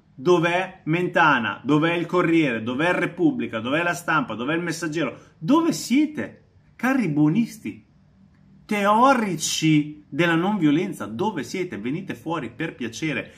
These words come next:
Mettetemi un commento qui, scrivetemi voi come la pensate, perché io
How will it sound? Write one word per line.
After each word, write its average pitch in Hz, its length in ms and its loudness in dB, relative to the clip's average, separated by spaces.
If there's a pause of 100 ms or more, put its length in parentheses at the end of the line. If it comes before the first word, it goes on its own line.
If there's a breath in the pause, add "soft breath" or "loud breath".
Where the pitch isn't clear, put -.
(120 loud breath)
Mettetemi 180 480 2
un 175 100 2
commento 180 420 0
qui, - 120 -6
scrivetemi 143 540 -4
voi 202 180 -4
come 127 160 -4
la 131 100 -4
pensate, 175 380 -6
perché - 260 -8
io 254 280 2